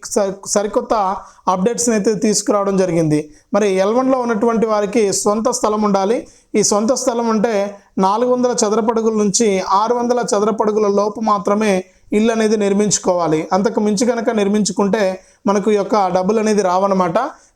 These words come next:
బిల్లు అనేది ఆపేయడం జరుగుతుంది. మరి ఇప్పుడు రాష్ట్ర వ్యాప్తంగా ఇటీవల మనకు బిల్లులు ఆపుతామని కూడా చెప్పారు. ఎందుకు అంటే ఎన్నికల కోడ్ ఉందని చెప్పేసి, కానీ ఎన్నికల పైన స్టే అనేది వచ్చి రావడం జరిగింది. కాబట్టి ఇప్పుడు ఇందిరమ్మ ఇండ్ల పథకానికి కూడా బిల్లులు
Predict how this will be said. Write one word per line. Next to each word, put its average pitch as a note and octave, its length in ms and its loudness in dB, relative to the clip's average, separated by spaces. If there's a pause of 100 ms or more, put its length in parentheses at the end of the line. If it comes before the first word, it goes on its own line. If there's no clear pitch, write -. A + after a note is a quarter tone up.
(140)
బిల్లు G#3+ 200 0
అనేది A3 280 2
ఆపేయడం G3+ 400 0
జరుగుతుంది. G3 460 0 (380)
మరి G#3 140 2 (440)
ఇప్పుడు A3 260 0
రాష్ట్ర G3+ 280 0
వ్యాప్తంగా B3+ 440 0 (120)
ఇటీవల B3 320 0 (100)
మనకు G#3+ 240 0 (220)
బిల్లులు A#3+ 340 2 (260)
ఆపుతామని A3 500 -2
కూడా A3 120 0 (100)
చెప్పారు. F#3+ 380 0
ఎందుకు A3 240 0 (100)
అంటే A3+ 180 0 (500)
ఎన్నికల A3+ 280 0 (140)
కోడ్ G#3+ 200 0
ఉందని G3+ 260 0
చెప్పేసి, F#3 400 0
కానీ A3 220 2
ఎన్నికల A#3+ 300 0 (440)
పైన A3 300 0
స్టే A#3 180 0 (100)
అనేది A3 260 2
వచ్చి - 220 -4
రావడం G3+ 320 2
జరిగింది. G3 340 0
కాబట్టి F#3+ 340 2 (520)
ఇప్పుడు G#3+ 220 2
ఇందిరమ్మ A#3 340 0
ఇండ్ల A3 120 2 (120)
పథకానికి G#3 480 0
కూడా G#3+ 120 0 (100)
బిల్లులు G#3+ 260 0